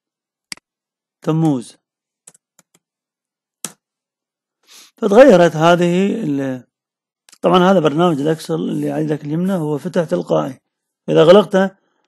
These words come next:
راح تحتفظ بالمخطط الحالي. نل-،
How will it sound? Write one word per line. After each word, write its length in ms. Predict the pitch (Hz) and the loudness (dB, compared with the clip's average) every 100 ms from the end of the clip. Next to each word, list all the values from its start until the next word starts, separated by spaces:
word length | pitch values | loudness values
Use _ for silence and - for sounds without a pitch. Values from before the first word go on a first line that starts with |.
| _ - | _ -6
راح 160 | 151 143 | -6 -6
تحتفظ 680 | - 160 - 160 151 175 | -8 -12 -12 -12 -6 -6
بالمخطط 1600 | 156 147 147 147 _ _ _ _ _ _ - 190 131 160 147 170 160 | -4 -4 -6 -6 _ _ _ _ _ _ -16 -10 -8 -6 -2 -2 0
الحالي. 540 | 143 123 143 120 107 _ _ _ _ _ _ _ _ _ _ _ _ _ _ _ _ _ - _ _ _ _ _ _ _ _ - | -4 -2 -4 -4 -10 _ _ _ _ _ _ _ _ _ _ _ _ _ _ _ _ _ -20 _ _ _ _ _ _ _ _ -8
نل-، 420 | 170 190 285 | -2 -2 -2